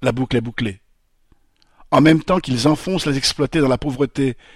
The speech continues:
et la société dans le chaos, les groupes industriels et financiers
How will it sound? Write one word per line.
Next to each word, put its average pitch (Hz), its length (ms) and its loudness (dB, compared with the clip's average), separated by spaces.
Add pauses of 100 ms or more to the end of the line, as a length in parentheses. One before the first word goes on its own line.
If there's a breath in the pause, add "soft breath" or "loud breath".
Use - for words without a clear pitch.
(140 soft breath)
et 127 40 -6
la 127 80 4
société - 380 2
dans 135 100 2
le 127 100 0
chaos, 135 380 -2 (360 loud breath)
les 127 140 0
groupes 170 240 -2
industriels 151 680 2 (100)
et 123 60 -2
financiers 139 640 -2